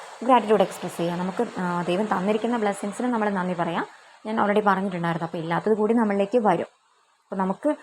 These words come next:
ആ, കിട്ടുന്ന വേദനകൾ അല്ലെങ്കിൽ നമുക്കുണ്ടാവുന്ന ടെൻഷൻസിൻ്റെ മുകളിൽ തന്നെയാണ് നമ്മൾ ഹോൾഡ് ചെയ്തിരിക്കുന്നതെങ്കിൽ നമുക്ക് കിട്ടിക്കൊണ്ടിരിക്കുന്നത് എപ്പോഴും ടെൻഷൻ തന്നെയായിരിക്കും. ഓക്കെ, അപ്പോൾ നമ്മളത്, നമ്മളതിൽ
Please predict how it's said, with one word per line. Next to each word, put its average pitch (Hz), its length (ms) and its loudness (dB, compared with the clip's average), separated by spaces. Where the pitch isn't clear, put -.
ആ, 202 360 2
കിട്ടുന്ന 240 260 2
വേദനകൾ 202 580 4
അല്ലെങ്കിൽ 180 200 0
നമുക്കുണ്ടാവുന്ന 220 560 2
ടെൻഷൻസിൻ്റെ 240 580 0
മുകളിൽ 233 300 2
തന്നെയാണ് 233 400 2
നമ്മൾ 240 180 0
ഹോൾഡ് 220 220 4
ചെയ്തിരിക്കുന്നതെങ്കിൽ 196 720 -4
നമുക്ക് 220 280 -2
കിട്ടിക്കൊണ്ടിരിക്കുന്നത് 208 640 4
എപ്പോഴും 190 280 0
ടെൻഷൻ 180 400 0
തന്നെയായിരിക്കും. 170 460 -2
ഓക്കെ, 185 160 -8
അപ്പോൾ 170 140 -12
നമ്മളത്, 214 360 2
നമ്മളതിൽ 202 380 0